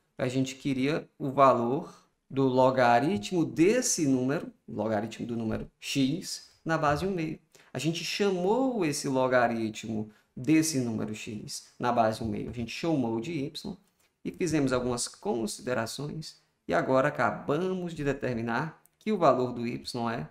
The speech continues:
menos dois. Professor, então o item correto é o item D de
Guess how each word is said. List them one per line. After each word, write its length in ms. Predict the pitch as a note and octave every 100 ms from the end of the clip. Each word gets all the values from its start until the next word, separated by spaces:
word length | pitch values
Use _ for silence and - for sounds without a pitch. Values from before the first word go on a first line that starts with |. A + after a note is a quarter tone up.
| _ _ _ _ -
menos 480 | B2+ C3 B2 C3+ C#3+
dois. 480 | B2 A#2 A#2 - - _ _ _ _ _
Professor, 800 | F#3+ A3+ A3+ F3 E3+ F#3 G3 G3
então 340 | F3 E3 E3 E3+
o 60 |
item 160 | D#3+ E3
correto 420 | D#3+ C#3+ C#3 C#3
é 40 | D#3
o 60 |
item 360 | C3+ D#3 D#3 A2+
D 440 | B2 B2+ D3 E3+ -
de 420 | A#2+ B2 B2